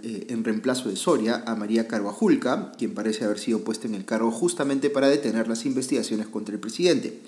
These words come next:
Pero luego, eh, digamos, eh, saltó que tenía ella antecedentes que le impedían ejercer tal responsabilidad y el gobierno la tuvo que sacar y nombró en su reemplazo, hace apenas cuatro o cinco días,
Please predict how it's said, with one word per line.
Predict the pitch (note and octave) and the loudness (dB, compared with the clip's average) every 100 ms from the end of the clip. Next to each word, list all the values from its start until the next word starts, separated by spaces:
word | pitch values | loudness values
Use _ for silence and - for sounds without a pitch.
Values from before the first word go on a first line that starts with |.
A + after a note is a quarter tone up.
| - - - - - | -20 -18 -20 -20 4
Pero | C#3+ F#3 | 6 10
luego, | G#3+ D#3 E3+ F3+ - A#2+ | 10 10 8 6 4 0
eh, | A2 G#2+ G#2+ | 2 2 4
digamos, | A#2 A#2+ A#2+ A#2+ - | 4 2 0 -4 -4
eh, | A2+ G2+ | -4 -4
saltó | - G#2+ A2 C#3+ C#3 | -2 -2 2 4 4
que | C#3+ | 2
tenía | C3+ A#2 A#2 A#2 | 0 0 2 2
ella | A#2 A#2+ A2+ | 4 2 0
antecedentes | B2+ C3+ - G#2 G#2 A2 A2 | -2 -4 -2 -2 -2 -4 -6
que | A2 A2 | -2 2
le | A2 A2 | 2 0
impedían | C3+ B2+ B2+ G2+ G#2 A2+ A2+ | -2 -4 -2 -2 0 0 0
ejercer | - - A2+ G#2 - | -4 -6 -4 -4 -4
tal | G2+ | -8
responsabilidad | G2+ G#2 A2 B2 C3 F#3 G3 G3 | -8 -8 -6 -2 2 4 2 0
y | C3 | -4
el | B2 | -2
gobierno | B2 B2+ | 0 0
la | B2+ B2 | -2 0
tuvo | A#2 A2 | 0 0
que | G#2+ | -2
sacar | - - B2+ - - - | -8 -2 0 0 -4 -10
y | |
nombró | G2+ G#2 G#2+ A#2 - - | -8 -4 2 2 2 -4
en | G#2+ | -10
su | - | -6
reemplazo, | C3+ - F#3+ - D#3+ - | -4 2 4 4 0 -4
hace | A2 G#2+ | -8 -8
apenas | G#2+ G2+ - | -6 -8 -2
cuatro | A2+ A2+ | -2 0
o | |
cinco | G#2 A#2 C3 | -6 -2 2
días, | E3 C#3+ - | 6 6 4